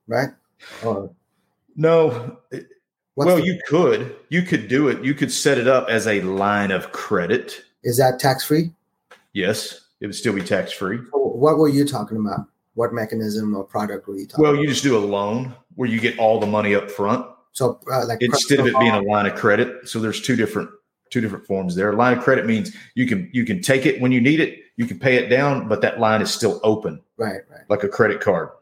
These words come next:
Speaker 2: on your house. It's,
Speaker 1: Mm-hmm.
Speaker 2: it's a line of credit that is open.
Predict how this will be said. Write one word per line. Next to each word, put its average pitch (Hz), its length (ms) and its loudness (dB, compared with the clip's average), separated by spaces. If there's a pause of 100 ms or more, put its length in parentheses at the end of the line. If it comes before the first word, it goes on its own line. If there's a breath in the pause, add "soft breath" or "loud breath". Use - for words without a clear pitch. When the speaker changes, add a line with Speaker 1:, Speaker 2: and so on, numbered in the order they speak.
(460)
Speaker 2:
on 101 120 2
your 90 100 2
house. 87 340 -2
It's, - 280 -8
Speaker 1:
Mm-hmm. 104 200 -8 (160)
Speaker 2:
it's - 120 -6
a 101 60 4
line 87 480 0
of 90 140 -2
credit 101 480 0
that 95 120 2
is 90 220 -6
open. 107 380 -4